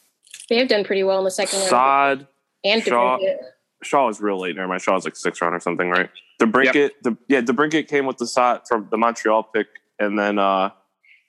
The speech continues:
Speaker 1: I
Speaker 2: and
Speaker 1: think
Speaker 2: then
Speaker 1: the,
Speaker 2: Saad, yeah.
Speaker 1: the Blackhawks, in terms of, like, overall drafts, are, like,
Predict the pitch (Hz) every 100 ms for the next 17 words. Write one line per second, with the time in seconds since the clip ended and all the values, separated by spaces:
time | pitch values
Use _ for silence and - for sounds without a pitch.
0 | _ _ - 262 107 139 98 - 107 95
1 | 92 98 113 - _ _ - 247 262 269
2 | 311 320 285 - - - 226 226 240 240
3 | 226 214 208 - 208 202 208 - 190 190
4 | 196 226 226 226 - - 202 190 180 180